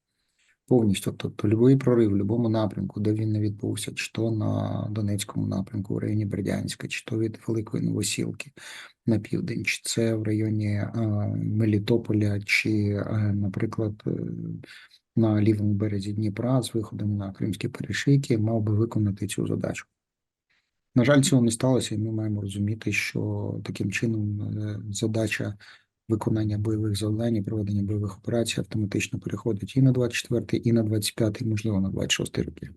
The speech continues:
З огляду на те, що, е, без вирішення південного питання ми не можемо розглядати навіть теоретично можливість визволення всієї нашої території. Тобто, фактично, визволення Криму є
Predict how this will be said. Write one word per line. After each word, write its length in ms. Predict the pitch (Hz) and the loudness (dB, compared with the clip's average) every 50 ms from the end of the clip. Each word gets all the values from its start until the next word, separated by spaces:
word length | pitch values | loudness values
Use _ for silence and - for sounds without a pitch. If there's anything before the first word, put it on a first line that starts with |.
| _ _ | _ _
З 80 | - 123 | 2 4
огляду 400 | 127 110 104 117 110 110 113 110 | 4 6 6 4 4 4 2 2
на 160 | 113 110 101 | 2 0 -2
те, 280 | 104 - 127 120 120 113 | 0 2 4 4 4 4
що, 680 | - - - - - - 107 104 101 101 101 110 104 - | 2 0 -2 -4 -2 0 0 2 2 0 -2 -2 -4 -4
е, 800 | 110 110 107 104 104 104 104 101 101 98 95 98 98 98 104 107 107 | -4 -2 -2 0 -2 -2 -2 -2 -4 -4 -4 -4 -6 -6 -4 -4 -2
без 380 | 104 104 117 127 123 - - | 2 4 4 4 4 4 4
вирішення 520 | 113 117 117 110 107 - - 107 104 101 101 | 4 4 4 4 0 -2 -2 -2 -2 -2 -2
південного 600 | 104 110 104 104 104 107 101 101 101 98 98 95 | -2 -2 -2 0 0 0 0 0 0 -2 -4 -6
питання 680 | - 101 98 - 117 120 127 123 120 117 107 104 104 104 - - - - - _ _ _ | -6 -8 -4 -2 0 2 2 2 2 0 -2 -4 -6 -8 -12 -14 -16 -18 -20 _ _ _
ми 160 | 117 113 110 | 2 2 2
не 140 | 104 104 107 | 2 2 2
можемо 440 | 107 110 110 104 95 104 101 98 98 | 2 4 2 2 0 0 -2 -2 -2
розглядати 600 | 101 98 92 92 101 104 101 104 104 104 101 104 | -4 -4 -4 -4 -4 -4 -2 -2 -2 -2 -2 -2
навіть 280 | 104 101 101 104 104 101 | -2 -2 -2 -4 -6 -4
теоретично 840 | - 107 98 95 95 104 - 120 117 - - - 104 101 98 98 - | -2 -2 0 0 0 0 0 0 0 0 0 0 0 0 0 0 0
можливість 520 | 110 104 98 - - 110 104 98 95 - - | 0 -2 -2 -2 0 0 0 2 0 0 -2
визволення 440 | 110 104 98 104 101 101 98 95 | -2 -2 0 0 0 0 0 0
всієї 320 | 92 - - - 113 110 110 | 0 -2 0 0 2 2 2
нашої 380 | 110 98 98 - - 123 110 | 0 0 -2 -2 -4 -4 -4
території. 500 | - 113 110 107 107 113 117 - - - - | -2 -2 -2 -2 -2 -2 -4 -4 -4 -6 -6
Тобто, 260 | - 110 - - 131 - - | -8 -10 -8 -8 -10 -10 -8
фактично, 420 | 131 - - 147 143 - - 123 | -4 2 4 4 4 6 6 6
визволення 480 | 131 135 117 123 117 113 107 110 110 107 | 6 8 8 8 6 6 4 2 -2 -4
Криму 380 | - 120 123 127 123 110 104 | 0 2 4 4 4 4 2
є 260 | 104 107 110 104 107 | 0 0 -2 -2 -4